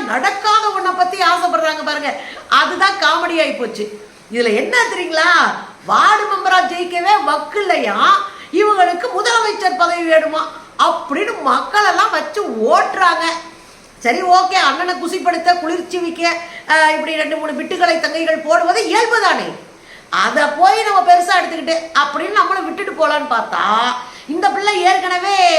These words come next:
ஓவரா பேசுற பிள்ளை வேற. அப்ப அதுகிட்ட நம்ம பேசிதானே ஆகணும். முதல்வரா வருபவர்களுக்கு என்று ஒரு அருகதை இருக்கிறது, ஒரு தலைவனா இருக்கணும். முதல்வரா வரணும், ஒரு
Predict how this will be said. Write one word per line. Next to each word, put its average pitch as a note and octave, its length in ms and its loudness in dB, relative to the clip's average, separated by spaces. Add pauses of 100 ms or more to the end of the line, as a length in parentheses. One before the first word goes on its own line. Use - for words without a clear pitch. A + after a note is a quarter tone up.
(160)
ஓவரா F#4+ 360 4 (100)
பேசுற C#4+ 280 -4
பிள்ளை A3+ 240 -4
வேற. F#3+ 220 -2 (640)
அப்ப C#4 240 2
அதுகிட்ட E4+ 400 2
நம்ம F#4 240 -2
பேசிதானே F#4 480 0
ஆகணும். E4+ 440 0 (260)
முதல்வரா F#4+ 680 2
வருபவர்களுக்கு D#4 760 0
என்று A3 300 -2 (380)
ஒரு B3 200 2
அருகதை C#4+ 540 0 (120)
இருக்கிறது, A3+ 540 -2 (720)
ஒரு A#3+ 160 -2 (140)
தலைவனா G4 580 2
இருக்கணும். G#3 360 -6 (140)
முதல்வரா B3+ 500 0
வரணும், C4+ 320 2
ஒரு F4 100 -2